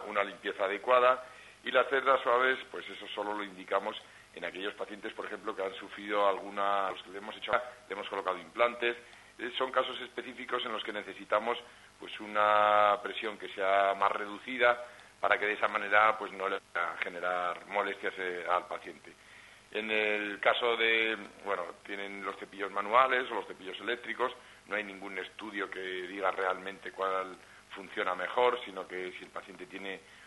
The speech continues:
unos buenos hábitos, eh, eso es lo importante. Y, y con el cepillo eléctrico, bueno, la diferencia es que suelen venir, eh, lo-,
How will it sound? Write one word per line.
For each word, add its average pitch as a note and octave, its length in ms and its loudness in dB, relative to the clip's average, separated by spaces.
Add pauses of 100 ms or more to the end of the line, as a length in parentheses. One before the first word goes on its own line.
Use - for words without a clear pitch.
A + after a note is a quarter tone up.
(120)
unos G#2 200 -4
buenos G2+ 320 0
hábitos, G2+ 480 2 (460)
eh, F#2+ 360 -2
eso G#2 140 -6
es G2 80 -10
lo G#2 80 -4
importante. B2 760 0 (460)
Y, A2 920 -4 (100)
y G#2 120 -10
con A2+ 160 0
el G#2+ 80 -4
cepillo A2+ 280 -2
eléctrico, C3 320 -2
bueno, A#2+ 180 0
la G#2+ 80 4
diferencia A2 500 -2
es A2 80 -4
que A#2 260 -2 (300)
suelen A2+ 300 -4
venir, A2 440 -4 (320)
eh, F#2+ 380 -4 (100)
lo-, G2 160 -6